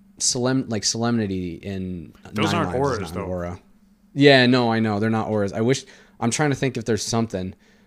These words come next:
Speaker 1: um, but I don't know.
Speaker 2: You know what?
Speaker 1: Yeah, it just
Speaker 2: I, I have an
Speaker 1: seems
Speaker 2: idea,
Speaker 1: like more
Speaker 2: Julian.
Speaker 1: Voltron.
Speaker 2: Are you ready for the top secret idea I had besides, um, the, the one that you saw?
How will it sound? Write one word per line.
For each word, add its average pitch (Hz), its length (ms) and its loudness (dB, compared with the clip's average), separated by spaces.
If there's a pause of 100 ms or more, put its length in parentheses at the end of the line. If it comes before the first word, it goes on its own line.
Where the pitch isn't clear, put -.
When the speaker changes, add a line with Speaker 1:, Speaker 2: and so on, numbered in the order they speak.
(160)
Speaker 1:
um, 95 400 -6 (720)
but 107 80 -2
I 101 100 0
don't 92 140 -6
know. 90 160 -8 (1400)
Speaker 2:
You 127 100 -4
know 135 80 0
what? 151 80 2
Speaker 1:
Yeah, 143 60 -4
it - 60 -2
just 156 180 0 (140)
Speaker 2:
I, 202 80 2
I - 40 8
have 185 100 2
an 147 80 -2
Speaker 1:
seems 180 200 6
Speaker 2:
idea, 170 120 2
Speaker 1:
like 139 60 0
more - 80 2
Speaker 2:
Julian. 120 180 0
Speaker 1:
Voltron. 98 240 -6
Speaker 2:
Are 123 60 4
you 127 100 0
ready 143 200 2
for 127 440 -2
the 113 220 -10
top 135 320 -6
secret 139 280 -4
idea 131 300 0
I 127 80 2
had 127 240 0
besides, 113 560 -2 (460)
um, 98 420 -6 (1300)
the, 120 220 -6
the 120 100 -6
one 120 220 -2
that 117 140 0
you 117 100 -8
saw? 117 340 -2